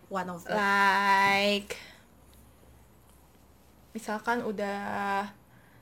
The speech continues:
Speaker 2: bisa kasih duit ke orang tua gitu loh.
Speaker 1: Hmm.
Speaker 2: Itu kan kayak, ya nikah pun juga bisa, cuman gue lebih satisfied kalau sekarang, maksudnya ya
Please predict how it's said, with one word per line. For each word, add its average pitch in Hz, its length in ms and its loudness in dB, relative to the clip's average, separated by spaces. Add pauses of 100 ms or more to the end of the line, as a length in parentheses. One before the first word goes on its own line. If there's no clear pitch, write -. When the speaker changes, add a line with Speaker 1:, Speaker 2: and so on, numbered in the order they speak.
(720)
Speaker 2:
bisa 202 280 -8 (1400)
kasih 202 340 -4
duit 196 240 -6
ke - 80 -10
orang 202 320 -6
tua 202 320 -6
gitu 202 240 -14
loh. 202 160 -10 (640)
Speaker 1:
Hmm. 202 400 -10 (400)
Speaker 2:
Itu 240 240 2
kan 370 220 2
kayak, 202 500 0 (520)
ya 208 360 6 (280)
nikah 254 300 2
pun 349 120 0
juga 208 220 2
bisa, 202 360 -2
cuman 294 480 -2
gue 254 200 4
lebih 208 400 -2
satisfied 214 640 -6
kalau 208 280 -4
sekarang, 226 800 -4 (340)
maksudnya 240 360 0
ya 208 140 4